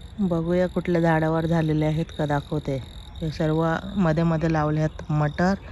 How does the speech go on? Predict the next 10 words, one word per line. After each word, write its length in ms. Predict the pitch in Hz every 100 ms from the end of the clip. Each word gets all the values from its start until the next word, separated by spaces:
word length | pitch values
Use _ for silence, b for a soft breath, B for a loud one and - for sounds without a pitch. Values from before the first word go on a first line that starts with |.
| B B B -
आणि 200 | 156 151
तिथे 240 | 156 - 156
आहेत 260 | 156 156
मके, 460 | 160 147 139 - 170
ते 200 | - 165
सुद्धा 240 | 160 165 165
जवळून 420 | 160 147 147 160
दाखवते 400 | 151 135 156 156
मी 100 | 160
तुम्हाला. 360 | 151 143 139